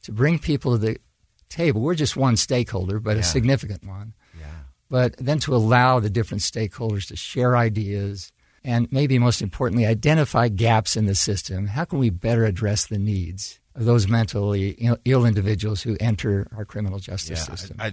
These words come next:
Speaker 2: I, I love the idea of, of convening. If you're just joining us, we have, uh,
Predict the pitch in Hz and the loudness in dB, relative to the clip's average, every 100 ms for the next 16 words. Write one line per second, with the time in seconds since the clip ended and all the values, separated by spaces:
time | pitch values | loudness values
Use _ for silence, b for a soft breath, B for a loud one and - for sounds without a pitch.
0 | - 98 98 92 110 117 90 98 90 87 | -4 -4 -2 -2 0 -2 -4 -4 -4 -4
1 | 80 90 87 73 87 85 78 - 82 82 | -6 -6 -4 -2 -2 -4 -8 -12 -12 -12
2 | - 87 82 92 90 82 95 151 - - | -14 -14 -10 -8 -6 -8 -8 -6 -6 -2
3 | 107 101 87 76 - 90 82 87 87 73 | 0 2 0 -2 -6 -6 -4 -2 -4 -4
4 | 82 | -4